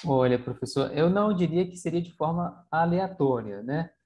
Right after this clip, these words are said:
Mas também não segue, por exemplo, essa, uma lei,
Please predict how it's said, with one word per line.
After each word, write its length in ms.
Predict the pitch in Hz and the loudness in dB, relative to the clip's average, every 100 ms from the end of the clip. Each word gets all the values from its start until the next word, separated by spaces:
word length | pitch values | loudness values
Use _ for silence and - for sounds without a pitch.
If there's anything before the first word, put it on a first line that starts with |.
| - | -6
Mas 380 | 143 165 165 - | 0 2 0 -2
também 440 | 180 170 165 185 | 0 2 2 2
não 280 | 180 175 196 | 2 2 0
segue, 500 | - - 147 156 170 | -6 -4 -4 -2 -6
por 220 | 175 151 | -4 0
exemplo, 480 | 143 123 127 131 147 | 0 0 -2 -4 -2
essa, 680 | 147 147 165 151 131 110 - _ - | -2 -2 -2 0 0 -2 -8 _ -8
uma 220 | 143 147 | -2 0
lei, 440 | 135 127 139 143 | 0 0 0 -4